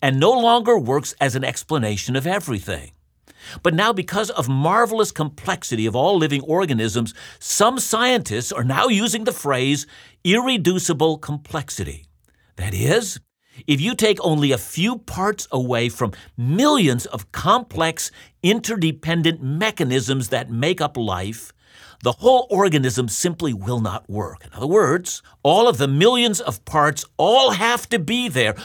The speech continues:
all have to be functioning, or there is no purpose for it and the organism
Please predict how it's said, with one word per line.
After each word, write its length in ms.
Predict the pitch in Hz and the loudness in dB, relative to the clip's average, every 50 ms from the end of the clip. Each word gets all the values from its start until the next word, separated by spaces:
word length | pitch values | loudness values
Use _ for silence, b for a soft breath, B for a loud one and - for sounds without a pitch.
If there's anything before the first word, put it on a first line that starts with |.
| B B B | B B B
all 260 | 143 143 143 147 143 | 0 2 2 0 0
have 220 | 117 127 123 - - | -2 -4 -8 -8 -8
to 80 | 117 | -8
be 140 | 95 110 113 | -4 -4 -4
functioning, 840 | 113 - - - - 233 240 247 190 - - 120 107 113 117 101 b b b b b b b b b | -4 -6 -12 -4 -2 -2 -2 -2 -6 -6 -4 -4 -2 -2 -2 -4 b b b b b b b b b
or 120 | 139 143 | 0 2
there 200 | 131 160 170 175 | 4 4 2 2
is 260 | 185 175 151 127 101 | 4 2 2 2 2
no 240 | 120 123 151 165 - | 0 2 2 2 2
purpose 500 | - - - - 233 254 247 - 185 - | 0 -2 -2 0 0 0 0 -2 -4 -6
for 240 | - - 127 127 127 | -4 -4 -2 0 0
it 100 | 135 - | 0 -2
and 140 | - 113 104 | -4 -4 -4
the 100 | 113 135 | -4 -4
organism 720 | - 156 143 160 185 170 180 170 170 170 135 170 175 151 | -2 0 2 2 4 4 2 2 2 0 0 0 -2 -2